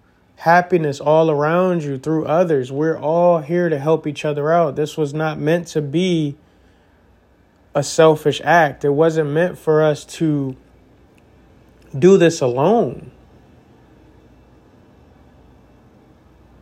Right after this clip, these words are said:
It all has to be a community perspective and aspect.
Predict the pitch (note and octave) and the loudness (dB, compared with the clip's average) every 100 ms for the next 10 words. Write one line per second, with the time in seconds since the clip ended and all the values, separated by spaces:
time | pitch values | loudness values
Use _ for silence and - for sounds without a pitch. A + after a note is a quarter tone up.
0 | - - E3 E3+ G3 F#3+ G3 F#3+ - F3 | -12 0 4 8 6 6 4 2 -2 -2
1 | F#3 F#3+ F#3 F3+ F#3+ E3+ - E3 E3 F3+ | 2 2 2 0 -2 -6 -8 -6 -2 0
2 | F#3+ F3 F3+ F3 F3 _ - F3 D#3 - | 0 0 0 -2 -4 _ -8 -6 -6 2
3 | G3 G#3+ G3+ E3 E3 G3+ A#3+ - E3 C3+ | 4 4 0 -2 0 -2 -4 0 2 2
4 | C3 | -2